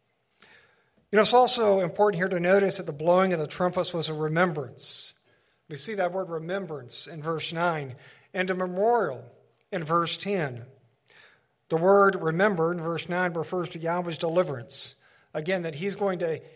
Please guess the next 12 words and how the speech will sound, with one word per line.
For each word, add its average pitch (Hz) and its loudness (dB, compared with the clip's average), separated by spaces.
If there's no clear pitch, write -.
hear 202 0
the 170 -2
trumpet 170 -4
and 175 -8
he's 185 -2
going 196 -4
to 175 -6
respond 170 -4
and 170 -8
deliver 180 0
the 165 -4
camp. 160 -6